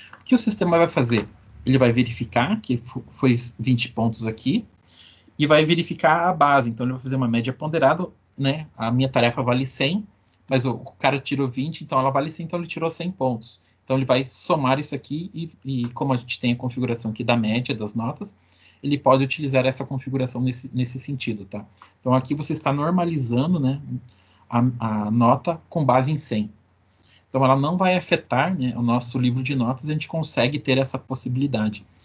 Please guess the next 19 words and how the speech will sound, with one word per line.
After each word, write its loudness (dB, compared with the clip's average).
Questionário, 2
muitas -2
vezes 0
a 0
gente -2
esquece -2
de, -4
de -8
fazer -2
alteração, 0
então, -2
em 0
vez 0
de -8
cem -2
pontos, -4
ele 2
vale 2
dez. 0